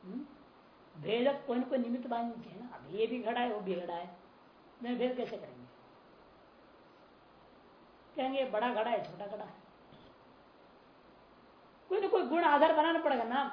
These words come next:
कुछ कुछ आधार लिए बिना, निमित्त के बिना दो के बीच भेद कर नहीं सकते आप।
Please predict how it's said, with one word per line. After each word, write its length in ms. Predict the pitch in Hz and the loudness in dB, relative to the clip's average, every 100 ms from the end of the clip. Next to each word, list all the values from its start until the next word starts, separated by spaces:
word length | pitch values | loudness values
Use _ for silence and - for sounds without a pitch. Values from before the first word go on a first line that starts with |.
| - | -4
कुछ 180 | 240 254 | -4 -2
कुछ 200 | 302 269 | 0 0
आधार 420 | 190 190 208 247 | 0 0 -2 -2
लिए 240 | 226 233 220 | -2 -4 -4
बिना, 180 | 196 220 | -6 -8
निमित्त 320 | 208 247 - | -6 -8 -6
के 100 | 240 | -4
बिना 600 | 196 160 175 226 262 269 - - - | -4 -6 -4 0 0 -2 -8 -20 -14
दो 180 | 175 233 | -2 -2
के 140 | 254 226 | 0 -4
बीच 220 | 208 - 208 | -6 -8 -10
भेद 320 | 156 220 240 220 | -8 -6 -6 -8
कर 100 | 196 | -8
नहीं 180 | 214 | -8
सकते 340 | 208 - - | -12 -18 -20
आप। 80 | 160 | -20